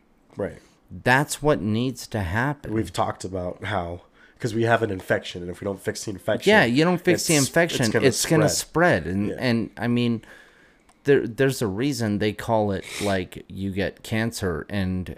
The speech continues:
Speaker 2: it's, you have cancer or you have malignant cancer. And that's malignant. That's the kind of thing that kills.
Speaker 1: Mm.
Speaker 2: And it's, it's it's only gonna grow. It's only gonna go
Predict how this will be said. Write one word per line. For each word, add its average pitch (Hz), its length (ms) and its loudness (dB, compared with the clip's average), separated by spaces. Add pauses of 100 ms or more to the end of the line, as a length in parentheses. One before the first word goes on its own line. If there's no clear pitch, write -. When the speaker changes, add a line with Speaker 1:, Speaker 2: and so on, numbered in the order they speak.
Speaker 2:
it's, - 480 -6
you 98 140 -2
have 92 180 -2
cancer 135 460 -4
or 113 200 -4
you 120 200 -2
have 117 240 0
malignant 107 960 2
cancer. 87 420 -6 (460)
And 110 460 0 (1120)
that's 143 360 0
malignant. 113 680 0 (380)
That's 123 360 0
the 143 120 -6
kind 147 220 0
of 120 60 -4
thing 127 260 -2
that - 320 -6
kills. 117 720 0 (600)
Speaker 1:
Mm. 101 260 -6 (380)
Speaker 2:
And 113 420 -4 (120)
it's, 110 320 -2 (140)
it's - 340 -6 (1000)
it's - 200 -8
only 160 300 0
gonna 123 220 -2
grow. 92 520 -4
It's - 160 -10
only 117 200 -2
gonna 113 160 -2
go 95 300 -2